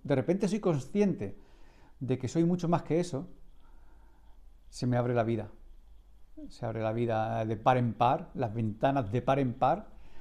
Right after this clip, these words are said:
empieza a entrar aire fresco, empiezo a reconocer pequeñas cosas de mi, de mi persona,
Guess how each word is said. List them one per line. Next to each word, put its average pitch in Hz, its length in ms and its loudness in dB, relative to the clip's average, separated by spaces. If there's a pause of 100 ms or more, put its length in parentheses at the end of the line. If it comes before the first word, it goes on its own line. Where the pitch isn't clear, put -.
(140)
empieza 135 400 2
a - 20 6
entrar 143 340 2
aire 131 220 4
fresco, 175 600 -2 (500)
empiezo 147 400 2
a 160 40 6
reconocer 139 720 2
pequeñas 135 380 2
cosas 131 320 -2
de 120 80 0
mi, 123 160 0
de 123 160 -4
mi 131 120 4
persona, 147 600 0